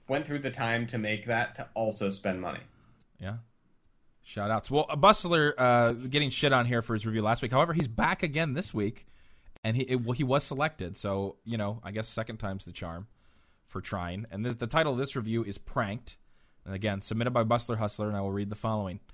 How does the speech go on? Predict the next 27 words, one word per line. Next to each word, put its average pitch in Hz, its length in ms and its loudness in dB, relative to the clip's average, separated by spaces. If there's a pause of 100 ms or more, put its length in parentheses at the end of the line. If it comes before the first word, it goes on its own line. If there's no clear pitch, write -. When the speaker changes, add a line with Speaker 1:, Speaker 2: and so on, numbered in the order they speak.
(720)
Speaker 2:
<clears throat> 113 340 -4
"My 117 180 2
buddy 185 260 6
does 175 220 2
this 131 160 -4
prank 127 360 -2
when 120 160 0
we're 107 120 0
hiking, 95 540 -4
where 104 160 -2
he'll 104 140 -4
suddenly 135 400 -4
stop, 101 520 -4 (260)
freeze, 113 680 -2 (280)
and 104 140 -6
stare 117 260 0
intently 113 400 -2
off 101 260 0
into 98 140 -4
the 98 80 -4
distance 98 480 -6
like 92 140 -6
he 95 100 -6
spotted 98 380 -4
a 95 60 -6
wild 98 380 -2
animal 98 440 -6